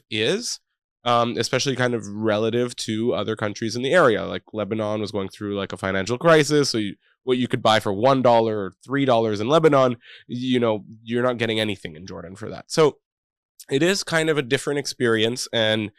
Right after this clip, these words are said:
you know, I was doing very touristy things. I would consider it, like, the tourist trail of Jordan. I didn't really go off the beaten path. I went to the places that you're supposed to go to,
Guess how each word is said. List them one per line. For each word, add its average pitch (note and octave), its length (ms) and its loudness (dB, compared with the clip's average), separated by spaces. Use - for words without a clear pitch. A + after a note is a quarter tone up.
you B2+ 120 0
know, A2 80 4
I G#2+ 100 6
was A2+ 160 2
doing C3 600 0
very C#3 440 4
touristy A#2+ 640 -2
things. F2+ 400 -6
I G#2 80 0
would A2 160 -2
consider A2+ 420 -4
it, A2 260 0
like, G2+ 300 -6
the G2+ 100 -8
tourist A#2 600 -6
trail G#2 680 0
of F#2 180 -6
Jordan. F2+ 340 -2
I - 20 -8
didn't B2 220 -2
really C3+ 160 2
go A#2 280 0
off A2+ 300 2
the A2 80 -8
beaten G2+ 300 -10
path. C3+ 340 0
I A2 140 0
went G#2+ 300 -2
to C3+ 80 -6
the A#2+ 80 -6
places G#2 400 -2
that G2+ 100 -4
you're F#2 100 -6
supposed - 340 -4
to D#3+ 80 -6
go D3 200 6
to, B2+ 240 0